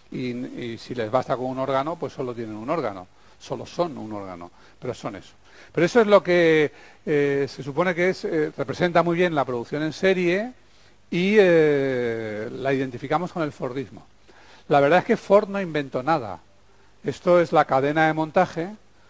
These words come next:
Ford lo que hizo fue que vio antes una cadena de desmontaje. Ahí es donde aprendió. Él se fue a ver los mataderos de Chicago y vio cómo se despiezaban las vacas.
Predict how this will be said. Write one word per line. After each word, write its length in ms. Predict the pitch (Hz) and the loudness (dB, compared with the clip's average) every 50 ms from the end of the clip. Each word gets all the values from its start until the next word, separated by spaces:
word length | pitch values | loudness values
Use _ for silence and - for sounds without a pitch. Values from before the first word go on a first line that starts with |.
| - - _ _ - - | -20 -20 _ _ -20 -20
Ford 260 | - - - 151 151 | -10 -2 -2 -2 0
lo 200 | 160 160 165 160 | 2 0 0 2
que 140 | 160 165 165 | 2 0 0
hizo 440 | 180 170 - - 180 196 214 220 226 - - - - - - - - - | 0 -2 0 0 2 2 2 0 -4 -10 -20 -20 -20 -20 -20 -14 -6 -4
fue 100 | 156 143 | -4 0
que 160 | - 156 151 | 2 2 2
vio 220 | 143 147 156 165 | 2 4 4 4
antes 320 | 160 160 160 175 165 - - | 4 2 0 -4 -8 -6 -4
una 160 | 165 160 147 | -4 -2 0
cadena 400 | - 151 143 143 151 156 165 156 | 2 2 2 2 2 -2 -2 -2
de 100 | 147 139 | -2 -2
desmontaje. 540 | 131 120 123 120 113 110 - 131 - - - - _ _ _ - - - _ _ - _ _ _ _ _ _ - | -4 -4 -6 -12 -12 -12 -12 -14 -14 -14 -20 -20 _ _ _ -20 -20 -20 _ _ -20 _ _ _ _ _ _ -8
Ahí 140 | - 127 131 | -6 -6 -6
es 60 | 131 | -4
donde 200 | 143 156 147 139 | -6 -6 -4 -4
aprendió. 480 | 139 131 - 131 123 113 131 147 143 123 | -4 -4 -4 -6 -8 -6 -4 -4 -4 -4
Él 80 | 123 | -4
se 140 | 123 - 165 | -6 -10 -10
fue 120 | - - 151 | -4 -2 0
a 60 | 151 | 0
ver 100 | 156 151 | 0 0
los 140 | 151 143 123 | -2 -4 -4
mataderos 460 | 131 120 113 127 120 123 131 139 135 | -4 -6 -4 -2 -4 -2 -2 -4 -4
de 100 | 147 135 | -6 -8
Chicago 500 | - - 147 - 170 165 156 170 214 269 - - - - - _ _ - - - - - _ _ _ - - - - - - _ - - - - | -8 -8 -2 0 0 0 0 -4 -8 -10 -14 -20 -20 -20 -20 _ _ -20 -20 -20 -20 -20 _ _ _ -20 -20 -20 -20 -20 -20 _ -20 -20 -16 -8
y 300 | - 151 147 143 135 131 | -6 -4 -2 -2 -2 -4
vio 220 | 123 123 135 156 - | -2 0 0 0 2
cómo 220 | - 165 165 160 | 2 0 0 0
se 160 | - - 151 | -2 -2 -2
despiezaban 680 | 139 135 123 - - - 135 - - 180 175 170 151 127 | -2 -2 -4 -6 -8 -8 -8 -6 -2 -2 -2 -2 -2 -4
las 140 | 113 107 98 | -4 -6 -6
vacas. 320 | 95 92 92 - 95 80 | -6 -8 -8 -10 -14 -14